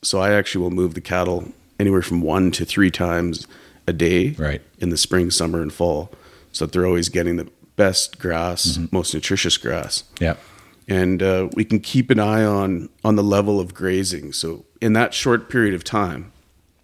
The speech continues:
Speaker 1: you have a lot of cattle on a small area, creating a lot of impact,
Speaker 2: Mm-hmm.
Speaker 1: but they only are allowed to take one bite of the plant. So you only, you only end up grazing the top
Speaker 2: Right.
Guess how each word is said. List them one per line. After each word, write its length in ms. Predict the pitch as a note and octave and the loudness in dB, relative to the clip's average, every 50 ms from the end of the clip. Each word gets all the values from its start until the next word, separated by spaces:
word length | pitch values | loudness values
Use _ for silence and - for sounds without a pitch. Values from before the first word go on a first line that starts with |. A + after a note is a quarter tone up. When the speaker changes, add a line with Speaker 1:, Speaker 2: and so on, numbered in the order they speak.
| _ _ _ _ _ _ _ _ _ _ _ _ _ _ | _ _ _ _ _ _ _ _ _ _ _ _ _ _
Speaker 1:
you 140 | - G2+ F#2+ | -4 -2 -2
have 80 | F2 F2+ | 0 0
a 40 | |
lot 240 | F#2+ F#2+ G2 G2+ G2+ | 2 2 4 4 4
of 80 | G#2+ - | 2 0
cattle 340 | - G#2+ F#2 F#2+ F#2+ F#2+ F2+ | -2 -2 -2 -2 -2 -2 -4
on 80 | E2 E2 | -4 -4
a 60 | - | -4
small 360 | - - F2+ F2+ F#2 F#2 F#2 | -4 -4 -4 -2 -2 -2 -2
area, 400 | F2 F2 F2 E2+ D#2+ D#2 C#2 - - - - | 0 -2 -2 -2 -2 -4 -6 -10 -14 -20 -4
creating 260 | - G2 F#2 F#2 F2+ | 0 2 2 4 2
a 60 | F2+ | 2
lot 200 | F2 F#2 F#2 F2 | 2 2 2 2
of 180 | F2+ E2+ - - - | 0 -2 -6 -4 0
impact, 640 | F#2 F2+ E2+ C#2+ E2+ D2 - E2 F2 - - F2+ | 2 2 2 2 0 -2 -2 -2 -4 -4 -2 -2
Speaker 2:
Mm-hmm. 160 | D#2+ D#2 F2 - - - - - - - - _ _ | -2 0 -2 -4 -6 -12 -20 -20 -20 -20 -20 _ _
Speaker 1:
but 140 | - - - | -6 -4 0
they 120 | F#2+ F#2+ | 0 2
only 400 | G2 G2+ A2+ A2+ A2 G#2+ G#2 F2+ - - _ _ _ _ | 4 4 4 6 6 4 2 0 -4 -12 _ _ _ _
are 140 | - F#2+ F#2+ | -2 0 2
allowed 320 | F#2+ F#2 F#2 F#2 F#2+ F2+ F2+ | 2 2 2 0 0 -2 -4
to 80 | D2+ | -8
take 340 | - - F#2+ F#2 F2+ - - _ _ _ _ _ - - - - - | -6 -4 -4 -4 -4 -6 -10 _ _ _ _ _ -20 -20 -20 -20 -8
one 280 | - G2+ G#2 G2+ G2+ G2 | -4 0 0 2 2 2
bite 240 | F2 G2 F#2+ F#2 F#2 | 2 2 2 0 0
of 60 | E2 | -4
the 80 | - - | -8 -8
plant. 360 | - G2 F#2 F#2 F2+ D2 - - - - - - - - - - | -6 -4 -2 -2 -4 -6 -10 -14 -16 -10 -8 -8 -8 -8 -10 -12
So 160 | - - G2 | -4 -2 0
you 220 | F#2+ F#2 F#2+ G2 G2 | 0 2 2 2 2
only, 240 | F#2+ F#2 F2+ F2 - | 2 0 0 -2 -2
you 160 | - G#2 A2 A2+ | 0 2 4 6
only 160 | A#2+ A#2 G#2 | 6 6 6
end 120 | G2+ G2+ | 6 4
up 140 | F#2+ E2+ D2+ | 2 0 -2
grazing 420 | - F#2+ G2 F#2 F#2+ F#2 F#2+ E2+ D#2+ | -2 0 2 2 2 2 0 -2 -2
the 80 | E2 D#2+ | -4 -6
top 460 | - - F2+ F2+ E2+ D2+ - - - - - F2+ | -4 -2 -2 -2 -2 -4 -6 -14 -20 -12 -6 -4
Speaker 2:
Right. 280 | F2+ F2 D#2+ - - | -4 -4 -4 -6 -10